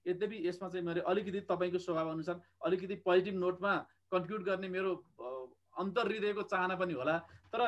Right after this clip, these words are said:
राजनीति पनि त्यही दिशातर्फ चाहिँ क्रमिक रूपमा, अ, अभिमुख भएको हो कि जस्तो लाग्छ मलाई, दिलभूषणजी।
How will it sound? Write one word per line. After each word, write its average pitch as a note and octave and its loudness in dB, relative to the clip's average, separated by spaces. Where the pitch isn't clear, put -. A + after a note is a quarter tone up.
राजनीति G3 4
पनि B3+ -2
त्यही B3 -4
दिशातर्फ G3 0
चाहिँ G3+ -4
क्रमिक A#3+ -4
रूपमा, G#3+ -4
अ, B2+ -6
अभिमुख G#3 0
भएको D3 0
हो C3 -10
कि G#3 -8
जस्तो F#3+ -4
लाग्छ C3+ -8
मलाई, B2 -12
दिलभूषणजी। G#2+ -14